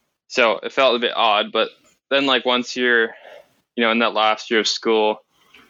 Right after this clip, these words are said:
I didn't have a plan for school. And I was just like, what I enjoyed was racing and, you know, at that point, uh, riding for Yeti. And that's kinda what made me happy. So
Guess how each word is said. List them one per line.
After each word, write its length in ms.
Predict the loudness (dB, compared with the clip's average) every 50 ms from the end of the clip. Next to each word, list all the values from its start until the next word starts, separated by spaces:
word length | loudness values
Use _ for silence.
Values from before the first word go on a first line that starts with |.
| _ _ _ _ _ _
I 80 | 2 2
didn't 160 | 4 2 2
have 100 | 2 0
a 80 | -2 -2
plan 300 | -2 -2 0 0 0 0
for 120 | -2 -4
school. 420 | -6 -6 -4 0 0 2 2 2 2
And 80 | 0
I 40 | 0
was 80 | -2 -2
just 200 | -4 -2 0 2
like, 340 | 2 2 2 0 -4 -12 _ _ _ _ _ _ _ _ _ _ _ _
what 160 | -6 -2 0 2
I 120 | 2 2
enjoyed 480 | 0 -2 -4 -2 0 2 2 2 2 2
was 380 | 0 0 0 -2 -4 -10 -12 -6
racing 640 | 0 2 2 2 2 0 0 -2 0 0 0 -2 -4 _ _ _ -4
and, 340 | 0 0 2 2 0 -2 -4 _ _ _ -2
you 80 | 0
know, 140 | 0 0 0
at 60 | -2 -6 _ _ _ -20 -20 -20 _ _ _ _ _ _ _ _ _ _ _ _ -2
that 180 | 0 0 0
point, 260 | 0 -2 -2 -2 -2 -4 _ _ _ _ _ 0
uh, 240 | 0 2 2 0 0
riding 340 | 2 2 2 2 0 -2 -4
for 160 | -6 -6 -2
Yeti. 320 | 2 2 2 4 2 2 0
And 80 | 0
that's 200 | 0 -2 -2 -4
kinda 260 | -4 -4 -2 0 0
what 140 | 2 2 2
made 180 | 2 2 0 0
me 120 | 0 0
happy. 420 | 0 0 0 0 0 -2 -2 -2 -2
So 380 | -2 -2 0 0 0 0 -2